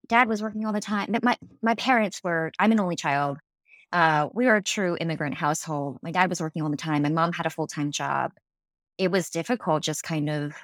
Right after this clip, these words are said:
taking care of me alongside all of that. So it was often about getting from point A to point B and getting things done in the day. My grandparents, when they came to take care of me,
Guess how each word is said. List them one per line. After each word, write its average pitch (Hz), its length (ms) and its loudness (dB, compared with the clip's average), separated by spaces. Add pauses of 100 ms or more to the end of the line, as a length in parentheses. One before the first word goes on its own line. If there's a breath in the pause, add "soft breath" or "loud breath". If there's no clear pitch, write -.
(120)
taking 165 240 -6
care 147 220 -2
of 147 80 -6
me 151 200 0
alongside 143 460 0
all 143 160 -2
of - 80 -8
that. 151 320 0 (1000)
So 175 420 4 (300)
it 269 80 2
was 262 140 4
often 285 280 6
about 208 200 2
getting 165 180 -4
from 160 160 -8
point 156 260 -4
A 156 180 -4
to - 160 -16
point 147 320 -6
B 220 380 2 (540 soft breath)
and 156 520 2 (560)
getting 220 220 4
things 170 240 -4
done 151 400 -2 (460)
in 175 140 2
the 156 80 0
day. - 400 -8 (640)
My 220 160 2
grandparents, 262 680 2
when 208 100 0
they 240 140 2
came 262 180 -2
to - 100 -20
take 185 180 -6
care 165 260 0
of 160 120 -2
me, 147 280 -4